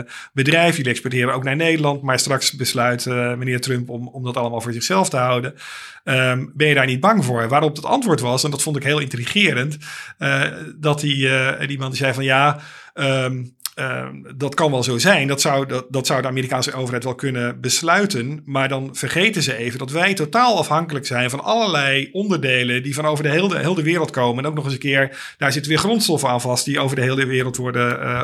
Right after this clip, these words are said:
eh, uit mijnen komen. Dus je kan niet,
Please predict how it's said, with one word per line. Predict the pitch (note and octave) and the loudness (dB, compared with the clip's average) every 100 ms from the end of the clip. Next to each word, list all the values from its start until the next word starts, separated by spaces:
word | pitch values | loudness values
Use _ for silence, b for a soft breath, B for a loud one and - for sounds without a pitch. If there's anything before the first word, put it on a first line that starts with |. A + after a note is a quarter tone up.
| B2 | -4
eh, | C#3+ C3 C3 C3 | -4 -4 -6 -8
uit | C3+ C3 C3+ | -4 -2 -2
mijnen | C3 C#3+ E3 | -2 0 0
komen. | C3+ A#2 A2+ C3 - B B B B - | 0 0 0 -2 -6 B B B B -4
Dus | C3+ | 0
je | |
kan | D3+ F3 | 2 2
niet, | D#3+ E3+ | 0 -4